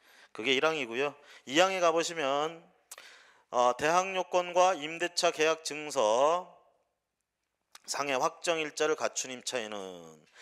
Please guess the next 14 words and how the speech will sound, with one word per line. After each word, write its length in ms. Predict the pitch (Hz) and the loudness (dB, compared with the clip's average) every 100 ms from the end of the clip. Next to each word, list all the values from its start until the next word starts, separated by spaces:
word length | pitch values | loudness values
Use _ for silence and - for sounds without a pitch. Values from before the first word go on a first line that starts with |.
| - - | -18 -10
민사집행법에 840 | - 135 156 170 156 160 147 147 143 | -4 2 4 4 -2 -6 -4 -4 -2
따른 260 | 139 131 | -2 -4
경매 320 | 131 127 127 127 | -4 -8 -6 -6
또는 240 | - 123 | -4 -6
국세징수법에 800 | 120 117 147 143 143 151 - 147 | -8 -4 -4 -2 -8 -8 -6 -4
따른 340 | - 151 170 170 - _ | 0 0 0 -4 -20 _
공매를 480 | - 147 170 196 165 | -8 -4 0 2 0
할 200 | 135 - | -2 -4
때에 560 | 101 87 85 107 160 - - - | -6 -6 -8 -10 -12 -18 -20 -8
임차주택의 1000 | 127 151 - 156 143 143 - 139 143 143 | -8 -2 2 2 0 -6 -4 0 0 -2
환가대금에서 1700 | 151 151 160 160 147 117 104 113 180 _ _ _ - 98 143 151 - | -6 -6 0 0 2 -2 -6 -8 -16 _ _ _ -10 -2 0 0 -4
우선 460 | 110 131 165 160 156 | -4 -2 -2 -4 -2
권리자, 460 | 131 120 110 104 - _ | -2 -2 -4 -6 -6 _
우선순위, 640 | 107 110 147 147 147 - 107 | -8 -2 -2 -4 -12 -14 -16